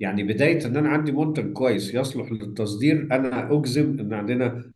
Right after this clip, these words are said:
عشرات الشركات اللي عندها ده، ودي من تجربة حقيقية، ومنتجات ممتازة جدا، جدا، جدا،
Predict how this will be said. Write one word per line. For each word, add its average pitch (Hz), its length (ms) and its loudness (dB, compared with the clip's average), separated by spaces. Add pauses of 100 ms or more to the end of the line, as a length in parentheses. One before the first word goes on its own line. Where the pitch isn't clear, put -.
عشرات 104 460 0
الشركات 101 600 -2
اللي 92 140 -2
عندها 92 380 -2
ده، 110 320 -2 (380)
ودي 98 400 4
من 107 220 2
تجربة 98 420 2
حقيقية، 107 720 0
ومنتجات 98 680 0
ممتازة 101 480 0
جدا، 98 320 0
جدا، 98 320 -2
جدا، 101 520 -2